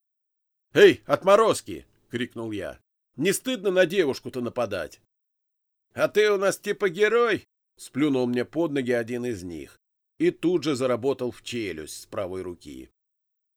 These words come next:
Хулиган рухнул на асфальт, а его подельник, недолго думая, с разворота вонзил нож мне в живот, затем выдернул его и ткнул меня ещё, и ещё, и ещё.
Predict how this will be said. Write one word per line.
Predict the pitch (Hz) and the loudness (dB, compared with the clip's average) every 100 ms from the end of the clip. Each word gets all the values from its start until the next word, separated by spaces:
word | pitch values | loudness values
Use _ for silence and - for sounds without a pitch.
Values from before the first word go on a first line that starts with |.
| _ _ | _ _
Хулиган | - 123 120 180 196 | -2 0 2 0 0
рухнул | 139 156 - 135 | -2 -4 -4 -4
на | 131 | -2
асфальт, | 131 - 95 80 71 - _ _ _ | -4 -6 -8 -8 -8 -16 _ _ _
а | - | -2
его | 127 123 123 | 0 0 -2
подельник, | 120 104 120 180 180 165 - | -2 -4 0 0 0 -4 -4
недолго | 123 127 143 120 | -4 -2 -2 -2
думая, | 117 123 175 170 151 - _ | -4 -2 -2 -2 -4 -6 _
с | - - | -12 -4
разворота | 139 120 127 123 175 170 147 | -2 0 0 0 0 -2 -2
вонзил | 131 123 98 135 117 | -2 -4 -2 -2 0
нож | 113 143 - | -2 -4 -4
мне | 113 123 | -6 -4
в | 110 | -4
живот, | 92 120 87 78 71 _ _ _ _ _ | -6 -6 -6 -10 -12 _ _ _ _ _
затем | - 135 127 135 92 | -2 -2 0 -4 -4
выдернул | 92 175 165 151 151 | -4 -2 -2 -2 -4
его | 135 139 139 131 - _ _ _ | -4 -4 -2 -4 -6 _ _ _
и | 165 | 0
ткнул | - 143 170 | 0 0 2
меня | 143 143 143 | 2 0 0
ещё, | 143 127 - 101 82 73 71 _ _ _ | -2 -4 -10 -10 -10 -10 -14 _ _ _
и | 175 | -2
ещё, | 160 160 - - 98 78 67 - _ | 0 -2 -2 -8 -8 -8 -12 -18 _
и | - | -6
ещё. | 165 160 151 - 123 90 71 65 | 0 0 0 -4 -8 -8 -8 -12